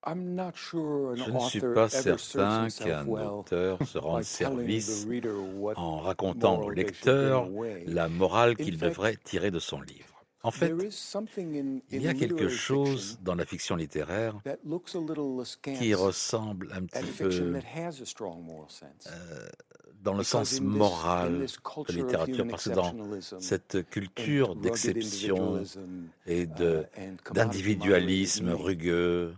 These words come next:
Speaker 1: our stories
Speaker 2: nos récits
Speaker 1: have also
Speaker 2: ont
Speaker 1: taken
Speaker 2: aussi
Speaker 1: a kind of perverse pleasure
Speaker 2: pris une sorte de
Speaker 1: in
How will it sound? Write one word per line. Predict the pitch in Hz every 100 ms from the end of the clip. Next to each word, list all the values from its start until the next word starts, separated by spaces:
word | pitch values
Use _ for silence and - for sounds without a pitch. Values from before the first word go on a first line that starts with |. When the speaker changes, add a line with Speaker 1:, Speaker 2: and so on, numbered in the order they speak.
| 104
Speaker 1:
our | 107 117
stories | - 156 175 95 95 110 -
Speaker 2:
nos | 82 92 107
récits | 98 95 - 156 170 123
Speaker 1:
have | 113
also | 131 156 - - 95 95 - _ _ -
Speaker 2:
ont | 139
Speaker 1:
taken | 135
Speaker 2:
aussi | 92 123 120 - 127
Speaker 1:
a | - - - 170
kind | 175 147
of | -
perverse | 139 127 127 -
pleasure | - 160 151 - 151 113 -
Speaker 2:
pris | - 107 104 -
une | -
sorte | - 104
de |
Speaker 1:
in | 87